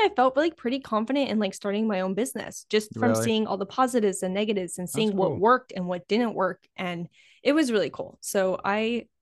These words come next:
Speaker 1: that was, that was, it was hard, but it was fun. And
Speaker 2: Yeah.
Speaker 1: then negatives or not so positives.
Speaker 2: <laughs>
Speaker 1: Is that what you said before?
Speaker 2: Yeah, not so positive.
Speaker 1: Not so
Speaker 2: <laughs>
Speaker 1: positives. Um, I kinda already said how I felt about undergrad and how
Speaker 2: Yeah.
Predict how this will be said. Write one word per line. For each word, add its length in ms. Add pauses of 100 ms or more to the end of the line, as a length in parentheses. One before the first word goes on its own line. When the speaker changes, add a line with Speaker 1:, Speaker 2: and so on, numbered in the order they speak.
(200)
Speaker 1:
that 160
was, 280
that 100
was, 120
it 100
was 100
hard, 260
but 120
it 80
was 180
fun. 300 (420)
And 160
Speaker 2:
Yeah. 100
Speaker 1:
then 180 (200)
negatives 640
or 400
not 280
so 200
positives. 680 (140)
Speaker 2:
<laughs> 140
Speaker 1:
Is 100
that 120
what 100
you 80
said 180
before? 320 (240)
Speaker 2:
Yeah, 240
not 240
so 140
positive. 440
Speaker 1:
Not 200
so 140
Speaker 2:
<laughs> 100
Speaker 1:
positives. 640 (800)
Um, 500 (420)
I 100
kinda 240
already 200
said 300 (100)
how 160
I 100
felt 200
about 180
undergrad 500
and 100
how 120
Speaker 2:
Yeah. 80